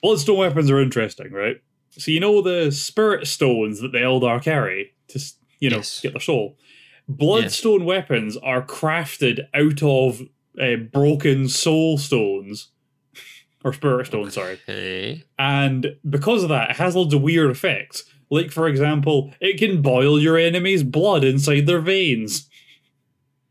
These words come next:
Speaker 2: Okay.
Speaker 1: I don't know why it can do that.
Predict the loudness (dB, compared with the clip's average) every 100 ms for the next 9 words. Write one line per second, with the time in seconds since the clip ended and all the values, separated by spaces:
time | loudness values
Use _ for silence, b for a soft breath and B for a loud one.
0 | _ _ _ _ _ _ -16 -10 -6 -4
1 | -2 0 -2 -2 -2 2 2 4 4 4
2 | 0 0 0 2 2 2 0 -2 -4